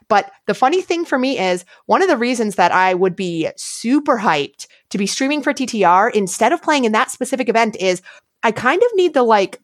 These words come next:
the, the inspiration. I need the fire burning in me to earn the invite to go to things. So, like,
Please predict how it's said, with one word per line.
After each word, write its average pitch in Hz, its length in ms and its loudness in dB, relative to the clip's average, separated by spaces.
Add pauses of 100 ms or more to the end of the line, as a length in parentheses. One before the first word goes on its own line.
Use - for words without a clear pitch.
(680)
the, 247 400 2
the 240 120 -4
inspiration. 247 680 0
I 220 80 0
need 269 140 0
the 320 80 0
fire 214 720 2
burning 202 480 0
in 302 140 -4
me 370 140 0 (380)
to - 300 0
earn 349 540 2 (140)
the 226 300 -2
invite 214 680 -2 (240)
to 254 80 2
go 214 240 0
to 208 80 0
things. - 540 -14
So, 208 420 2
like, 202 380 0